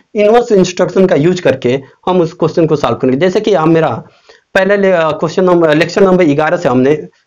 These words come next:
इंस्ट्रक-, instruction चालू कर दिया है, तो अब ये लेक्स-, अ, lecture number ग्यारह का एक part छूट गया था जो inverse instruction,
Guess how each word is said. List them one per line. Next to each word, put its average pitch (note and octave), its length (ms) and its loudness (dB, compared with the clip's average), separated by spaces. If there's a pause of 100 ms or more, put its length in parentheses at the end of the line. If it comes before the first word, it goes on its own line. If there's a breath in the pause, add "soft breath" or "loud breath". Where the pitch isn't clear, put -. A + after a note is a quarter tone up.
इंस्ट्रक-, E3+ 460 -4
instruction E3+ 640 -2
चालू F3 240 -2
कर F3+ 140 -2
दिया A2+ 240 -2
है, A#2 80 -4 (320 loud breath)
तो G3 80 0
अब F#3 320 -2
ये F3+ 260 0
लेक्स-, F3 280 -2
अ, E3+ 140 2
lecture E3 260 -2
number F#3+ 180 2
ग्यारह D#3+ 320 0
का F3+ 140 -4
एक C#3 260 -2
part D#3 320 -2
छूट F3+ 180 -2
गया B2+ 180 0
था B2+ 220 -4
जो D3 260 -2
inverse D3 340 -2
instruction, C3 520 -2